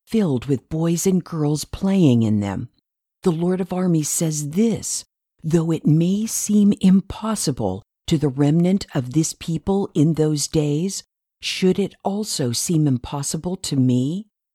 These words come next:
This is the declaration of the Lord of armies. The Lord of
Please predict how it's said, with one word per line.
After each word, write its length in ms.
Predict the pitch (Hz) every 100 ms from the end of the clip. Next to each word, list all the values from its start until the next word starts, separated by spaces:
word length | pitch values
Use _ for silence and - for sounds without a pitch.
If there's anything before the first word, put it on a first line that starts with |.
| _ _
This 460 | 143 151 185 117 -
is 160 | 156 120
the 120 | 131
declaration 880 | 123 131 - 143 165 160 - 110 123 -
of 140 | 143
the 80 | 180
Lord 340 | 147 107 110
of 140 | 113 131
armies. 680 | 127 127 101 95 - - - _ _ _ _ _ _
The 100 | 160
Lord 320 | 151 160 180
of 120 | 185